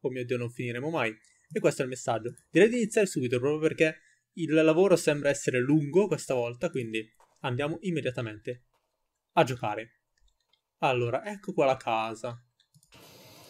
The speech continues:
Eh, iniziamo con una spruzzatina così a piacere. Ecco fatto. So che è normale essere un po' sospettosi, ma siamo davvero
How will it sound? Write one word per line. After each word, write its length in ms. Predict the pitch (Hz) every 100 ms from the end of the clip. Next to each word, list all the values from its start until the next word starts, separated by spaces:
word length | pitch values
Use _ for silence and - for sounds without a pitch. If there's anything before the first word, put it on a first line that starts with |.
| _ _ 165
Eh, 300 | 139 139 139
iniziamo 340 | 143 - 240
con 140 | 220 165
una 100 | 160
spruzzatina 640 | - 170 156 151 170 165
così 380 | 160 131 151 143
a 100 | 127
piacere. 600 | 143 - 135 123 160 220 _ _ _ _
Ecco 300 | - 120 -
fatto. 520 | 123 120 117 - 190 226 _ _ 160 - - - - - - - - - - - - - -
So 200 | - 233
che 120 | 233
è 20 | 180
normale 340 | 135 139 139
essere 220 | 139 147
un 60 | 123
po' 100 | 135
sospettosi, 640 | 147 - 135 - 117 113
ma 100 | 123
siamo 220 | 123 175
davvero 560 | 170 160 170 175 175